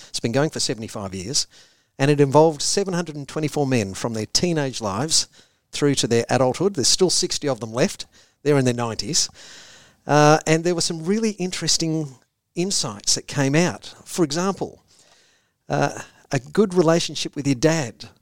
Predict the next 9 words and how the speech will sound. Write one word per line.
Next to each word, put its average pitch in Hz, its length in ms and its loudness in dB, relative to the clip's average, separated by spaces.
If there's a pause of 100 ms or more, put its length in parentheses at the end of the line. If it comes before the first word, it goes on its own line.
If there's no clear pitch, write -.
(220)
is 139 200 0
likely 135 300 4
to 127 100 0
mean 131 220 2
that 135 100 0
you 131 100 -2
enjoy 127 320 0
vacations 135 760 0
more, 123 340 -8